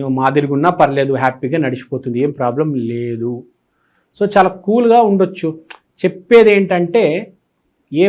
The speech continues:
పని అయితే చేస్తూ వస్తున్నారు ఇప్పుడు దాకా ప్రతి మనిషి చేసేది ఏంటంటే సంపాదించడం, ఫ్యామిలీని బాగా చూసుకోవడం, అదే చేయండి. కొత్త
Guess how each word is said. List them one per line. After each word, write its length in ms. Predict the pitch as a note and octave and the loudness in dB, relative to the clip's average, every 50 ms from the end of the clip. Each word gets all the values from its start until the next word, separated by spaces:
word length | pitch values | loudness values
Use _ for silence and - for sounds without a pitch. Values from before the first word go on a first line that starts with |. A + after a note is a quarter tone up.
| G3 G3+ | 0 0
పని 140 | G3+ G3 G3 | -2 0 0
అయితే 220 | G3 F#3 F#3+ F#3+ F#3+ F3+ F3+ | 0 0 0 2 0 0 2
చేస్తూ 340 | F3 E3+ F3 E3 E3+ - F#3 F3 E3 D#3 | 2 0 0 0 0 -2 -2 0 0 0
వస్తున్నారు 420 | - - - - C#3+ C#3+ C#3+ D#3 D#3 | -4 -6 -6 -6 -4 -2 -2 -2 -2
ఇప్పుడు 160 | - G3+ G#3 | 0 0 2
దాకా 120 | G#3+ G3 F#3+ F#3+ | 2 2 2 0
ప్రతి 180 | F#3 F#3 G#3 G3 | -2 0 0 0
మనిషి 180 | F#3+ G3 G3 G3 - | 0 0 -2 -2 0
చేసేది 300 | F3 E3 E3 F3 D#3+ D3+ D3+ | 0 0 0 -2 -2 -2 -2
ఏంటంటే 380 | D3+ C#3+ D3 D3 D3 C#3+ D#3 D3 D3 C#3+ _ _ _ _ _ _ _ - | -4 -2 -4 -4 -4 -4 -8 -8 -10 -12 _ _ _ _ _ _ _ -8
సంపాదించడం, 640 | C#3 C3+ C#3 C3+ D#3+ D#3 D#3 D#3 D3+ - D3 D#3 F#3 G#3 G3+ - | -6 -6 -4 0 0 0 0 0 -2 -6 -6 -6 -6 -6 -4 -2
ఫ్యామిలీని 460 | E3 D#3 D3+ D#3 D#3 D#3+ D#3+ F3+ B3+ - - - _ _ _ _ _ _ _ _ _ _ - C#3 | 0 0 0 0 0 0 0 -2 -2 -4 -6 -10 _ _ _ _ _ _ _ _ _ _ -4 2
బాగా 140 | D3+ D#3 D#3+ D#3+ E3 | 4 4 4 2 0
చూసుకోవడం, 460 | D#3 C#3+ - - D3+ C#3 C3+ C3 B2+ B2 - - _ _ _ _ _ _ _ _ _ _ _ _ - B2 | -4 -4 -4 -4 -4 -2 -2 -2 -4 -6 -12 -16 _ _ _ _ _ _ _ _ _ _ _ _ -16 -10
అదే 180 | A#2 B2+ C3+ D#3 D#3 D#3 - | -6 -2 -2 -2 -2 -4 -6
చేయండి. 400 | C3+ B2 B2 B2+ B2 A#2 G#2+ G#2 - _ _ _ _ _ _ _ _ _ - | -6 -4 -4 -4 -4 -6 -10 -14 -16 _ _ _ _ _ _ _ _ _ -6
కొత్త 400 | G#3 A3 G#3 - - _ _ - | -6 -6 -6 -8 -20 _ _ 2